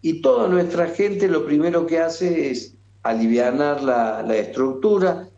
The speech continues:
para que deje de salir agua. Una vez que deja de salir agua, inmediatamente intervienen y le hacen las reparaciones. Por eso es muy importante que toda la gente tenga el tanque,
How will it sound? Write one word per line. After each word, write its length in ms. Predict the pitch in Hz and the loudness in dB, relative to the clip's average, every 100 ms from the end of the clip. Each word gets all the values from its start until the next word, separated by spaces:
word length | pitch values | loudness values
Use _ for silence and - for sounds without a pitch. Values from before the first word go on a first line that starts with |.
| _ - | _ -6
para 240 | 117 110 | -4 -2
que 120 | 113 | -2
deje 340 | 143 170 165 139 | 0 2 2 0
de 60 | |
salir 440 | 120 131 123 143 180 | 0 -2 0 0 2
agua. 580 | 185 170 175 175 - - | 2 2 0 -2 -10 -4
Una 240 | 156 151 | 0 0
vez 260 | 143 147 143 | 2 0 0
que 100 | 143 | 0
deja 280 | 151 170 165 | 0 0 0
de 80 | - | -2
salir 400 | 135 131 135 143 | -2 -2 0 0
agua, 380 | 147 151 147 131 | 0 0 0 0
inmediatamente 880 | 117 117 127 147 143 131 135 131 131 | -2 0 0 0 0 -2 -2 -4 -4
intervienen 1000 | 117 113 143 151 170 175 180 180 180 180 - _ | -4 -2 0 2 2 2 0 0 -4 -12 -20 _
y 120 | 151 | -2
le 100 | 147 | 2
hacen 440 | 139 156 151 160 139 | 2 2 0 0 0
las 140 | 120 | 0
reparaciones. 960 | 117 110 113 101 98 92 90 76 - - - - _ | 0 0 0 2 0 -2 -4 -6 -8 -18 -20 -20 _
Por 180 | 135 175 | 2 4
eso 260 | 185 214 180 | 6 4 4
es 60 | |
muy 200 | 185 240 | 6 6
importante 800 | 226 190 180 170 170 185 190 185 | 4 4 4 4 4 0 2 0
que 120 | 165 | 0
toda 340 | 165 196 196 190 | -2 -2 0 0
la 100 | 175 | 0
gente 540 | 170 185 180 185 180 | 0 -2 0 0 0
tenga 400 | 262 262 220 156 | 0 -2 0 0
el 180 | 139 117 | -2 -2
tanque, 680 | 170 156 147 120 135 113 - | -2 -2 -2 -4 -2 -2 -4